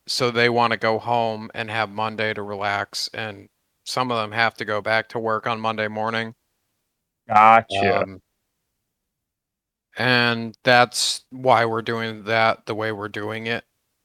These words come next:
Speaker 2: Okay.
Speaker 1: Yeah.
Speaker 2: So
Speaker 1: Yeah,
Speaker 2: h-,
Speaker 1: it's
Speaker 2: how
Speaker 1: not
Speaker 2: long
Speaker 1: bad.
Speaker 2: of a drive do you have, Luke? I don't think I've heard.
Speaker 1: Seven hours, seven and a half hours.
Speaker 2: Oh, that ain't bad.
Speaker 1: No, I'm leaving Friday morning at four A M.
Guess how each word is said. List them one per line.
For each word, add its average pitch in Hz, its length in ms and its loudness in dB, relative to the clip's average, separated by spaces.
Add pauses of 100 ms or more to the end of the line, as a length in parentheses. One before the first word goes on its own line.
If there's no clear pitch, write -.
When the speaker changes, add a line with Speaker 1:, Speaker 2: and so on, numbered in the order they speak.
(560)
Speaker 2:
Okay. 143 340 6 (800)
Speaker 1:
Yeah. - 220 2 (760)
Speaker 2:
So 190 100 8
Speaker 1:
Yeah, 185 160 10
Speaker 2:
h-, - 40 6
Speaker 1:
it's 170 80 2
Speaker 2:
how 190 140 12
Speaker 1:
not 294 80 10
Speaker 2:
long 359 160 10
Speaker 1:
bad. 349 100 6
Speaker 2:
of - 60 -4
a 294 40 10
drive 190 440 8
do 160 120 -2
you 190 220 4
have, 110 340 8
Luke? 107 280 2
I 113 80 8
don't 175 220 8
think 202 160 8
I've 160 180 8
heard. 165 440 8 (580)
Speaker 1:
Seven 135 440 6
hours, 127 580 4 (120)
seven 123 300 -2
and 120 200 0
a - 20 -8
half 120 200 -6
hours. 131 580 4 (720)
Speaker 2:
Oh, 156 100 10
that 220 180 10
ain't 127 220 8
bad. 95 340 2 (440)
Speaker 1:
No, 143 500 8
I'm 131 200 0
leaving 147 540 2
Friday 135 460 6
morning 120 680 2
at 110 480 4
four 123 340 2
A 110 240 4
M. 101 320 0